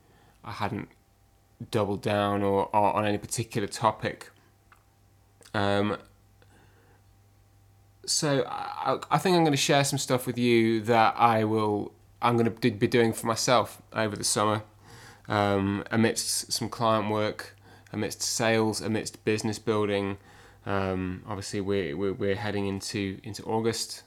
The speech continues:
which is in the U K is the summer holiday for the kids. They're off school, and that's great. It's nice to have them around, uh, a lot of the time.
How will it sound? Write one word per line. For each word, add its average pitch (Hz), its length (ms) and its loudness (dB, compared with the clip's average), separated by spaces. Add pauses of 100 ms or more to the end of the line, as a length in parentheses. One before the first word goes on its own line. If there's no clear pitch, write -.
(140)
which 104 240 -16
is 101 380 -8
in 101 100 -8
the 101 60 -6
U 98 160 -6
K 101 260 -6
is 98 120 -8
the 104 60 -12
summer 101 220 -6
holiday 104 560 -2 (600)
for - 80 -20
the - 80 -14
kids. 107 320 -4
They're 101 180 0
off 101 140 -4
school, 95 600 -2 (1600)
and 151 160 4
that's 107 220 0
great. - 560 -14
It's 117 180 -2
nice 117 220 2
to - 100 -10
have 104 160 -4
them 104 120 -4
around, 95 480 -2 (200)
uh, 92 280 -8
a 90 80 -6
lot 92 160 -2
of - 120 -14
the - 80 -14
time. 92 300 -4